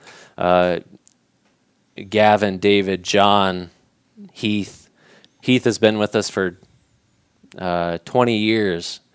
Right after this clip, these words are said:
Started as a tech. Now he's one of our best salesmen. And, uh, yeah, he's, he's a rock star. Um, Heather, our director of operations, and, and Kim,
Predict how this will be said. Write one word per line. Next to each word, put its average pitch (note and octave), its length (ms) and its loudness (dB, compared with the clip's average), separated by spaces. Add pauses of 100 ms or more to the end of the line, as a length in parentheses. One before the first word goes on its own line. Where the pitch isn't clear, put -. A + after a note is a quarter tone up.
(260)
Started G#2 440 2
as G2+ 180 4
a G2 60 -6
tech. A2+ 540 2 (200)
Now F#2+ 200 0
he's - 360 -6 (240)
one C#3 240 -6
of G#2 100 0
our G2+ 100 2
best G2+ 260 0
salesmen. F#2+ 640 -2 (520)
And, F2+ 460 -6
uh, E2 460 -4 (340)
yeah, F#2 260 -4
he's, G2+ 480 -6
he's G2 220 -10
a G2 60 -6
rock F#2+ 280 0
star. F2 460 -2 (400)
Um, F2+ 420 -4
Heather, F#2+ 600 2 (260)
our F2+ 100 -6
director F#2 340 -2
of E2+ 100 -4
operations, F#2 960 -2
and, E2 240 -14
and E2+ 180 -12
Kim, G2+ 440 -2